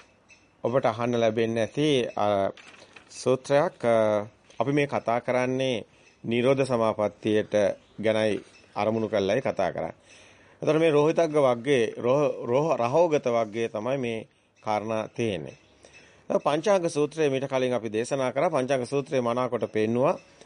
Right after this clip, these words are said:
ඒ විතක්-, අ, ප්‍රථම ධ්‍යාන වචනේ සංසිඳන තැන, ඒ විතක්ක විචාර සංසිඳන තැන දෙවනි ධ්‍යානය, ප්‍රීති සංසිඳන තැන තෙවනි ධ්‍යානය,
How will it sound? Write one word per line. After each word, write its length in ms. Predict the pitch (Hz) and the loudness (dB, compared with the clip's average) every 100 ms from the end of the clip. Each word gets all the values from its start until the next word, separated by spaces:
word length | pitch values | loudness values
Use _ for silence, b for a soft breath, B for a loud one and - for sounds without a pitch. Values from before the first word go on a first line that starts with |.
| B B B B _ _ | B B B B _ _
ඒ 260 | 120 120 117 | 2 2 2
විතක්-, 420 | 117 120 143 139 | 0 2 0 2
අ, 360 | 143 127 120 113 | 4 6 6 4
ප්‍රථම 340 | 131 123 139 | 2 -2 0
ධ්‍යාන 400 | 139 139 143 143 | 2 2 0 0
වචනේ 380 | 143 110 - 110 | 2 0 0 -2
සංසිඳන 560 | 113 120 117 131 127 131 | -2 -4 -2 -2 0 0
තැන, 240 | 143 147 185 - b b b _ | 0 0 -2 -6 b b b _
ඒ 100 | 120 | 0
විතක්ක 400 | 113 123 165 170 | 2 2 0 2
විචාර 400 | 180 175 180 170 | 0 2 2 2
සංසිඳන 600 | 165 117 110 123 117 123 | 0 -2 -4 -4 -2 -2
තැන 300 | 127 135 135 | 0 0 0
දෙවනි 280 | 104 92 92 | 0 -2 -2
ධ්‍යානය, 440 | 92 110 120 143 185 - B B B _ | 0 0 2 2 0 -2 B B B _
ප්‍රීති 400 | 143 175 180 156 | 0 2 2 0
සංසිඳන 560 | 110 107 - 113 117 | 0 -2 -2 0 0
තැන 180 | 113 123 113 - - - | 2 2 2 -4 -18 -6
තෙවනි 380 | 98 95 98 98 | -2 0 0 0
ධ්‍යානය, 380 | 104 110 131 | 2 2 0